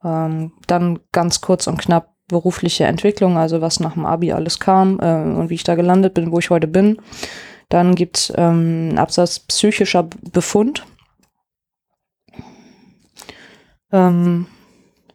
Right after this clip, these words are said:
daraus, also, ja, äh, orientiert und bewusstseinsklar, ausgeprägtes Selbstreflexionsvermögen.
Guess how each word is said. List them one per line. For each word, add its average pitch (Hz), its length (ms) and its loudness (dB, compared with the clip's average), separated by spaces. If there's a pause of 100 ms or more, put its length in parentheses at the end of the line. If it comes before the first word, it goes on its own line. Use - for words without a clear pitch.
(1080)
daraus, 175 680 0
also, 165 420 0 (160)
ja, 156 320 -4 (1700)
äh, 156 340 -4 (2500)
orientiert 175 840 0
und 175 400 -4
bewusstseinsklar, 165 1000 0 (160)
ausgeprägtes 170 760 -4
Selbstreflexionsvermögen. 170 1400 -2